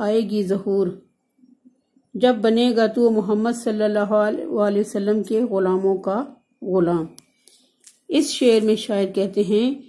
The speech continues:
कि ए ज़हूर, दुनिया और आखिरत की कामयाबी इस वक्त मिलेगी जब तू हजूर सल्लल्लाहु अलैहि वसल्लम के ग़ुलामों का ग़ुलाम बनेगा। ग़ुलाम होने के लिए आ-,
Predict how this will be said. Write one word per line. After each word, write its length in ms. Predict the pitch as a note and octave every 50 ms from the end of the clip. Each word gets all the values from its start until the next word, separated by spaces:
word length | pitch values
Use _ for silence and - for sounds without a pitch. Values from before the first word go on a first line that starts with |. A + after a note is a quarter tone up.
| - _ _ _ _ -
कि 60 | G#3
ए 300 | - D#4 B3 B3 B3+ B3+
ज़हूर, 440 | A3 A3+ A3 F#3 G#3 G#3 A3 A#3 A3+
दुनिया 420 | F#3 F#3 G#3 G3+ G#3 A3 A#3 A#3+
और 300 | A#3+ B3 A3+ G3+ G3+ G#3+ -
आखिरत 640 | G3 G3 G3 G3 - A3+ A3+ A#3 A#3+ A#3+ - - - _ _ _ _ _ _ _ _ _ _ _ _ _ _ _ _ _ -
की 160 | - C4+ C#4 C4
कामयाबी 720 | C4 A#3+ G#3+ G#3+ G#3 G#3 G3+ G3 G3 F3+ F3+ G#3+ A#3 B3 A#3+ -
इस 260 | E4+ C#4+ C#4 - - A#3
वक्त 240 | G#3+ G#3 G#3+ -
मिलेगी 720 | G#3 G3 F#3+ F#3 F#3 F3+ E3+ F3+ G3 G#3+ A#3 B3+ - - - - - _ _ _ -
जब 260 | A3 A#3 B3+ B3 A#3+
तू 160 | - A#3+ A#3 A#3
हजूर 360 | A#3 G3+ F#3+ A3+ A#3+ B3+ B3+
सल्लल्लाहु 560 | B3+ - A3 G#3 G#3 G3+ G3+ G3+ G#3 G3 G#3+
अलैहि 220 | G#3+ G#3 G3+ G3+ G3
वसल्लम 420 | G3 G3 G3+ G3 - G#3 A3 A3
के 100 | G#3 A#3+ A3+
ग़ुलामों 520 | F#3+ F#3+ F#3+ F#3 F#3 F#3 F#3+ G3 G3 G3
का 120 | F#3+ A3 A#3 B3+
ग़ुलाम 460 | G#3 F#3+ F#3+ F#3 F#3+ G3+ G#3+ A3 G#3 F3+
बनेगा। 460 | G3 F#3 F#3+ F#3 F#3 F3+ F3+ E3+ E3 - - _ _ _ _ _ _ _ _ _ _ _ _ _ _ _ _ _ _ _ _ _ _ _ _ _ _ -
ग़ुलाम 340 | G#3+ A#3 A#3+ B3+ C4 C4+ C4
होने 280 | A#3 A#3+ A#3 A#3+ B3 A#3
के 180 | A#3+ B3 A3+
लिए 200 | G#3+ A3+ A3+ A#3
आ-, 440 | A#3+ - A3 G#3+ G3+ G#3 G#3 A3 G#3+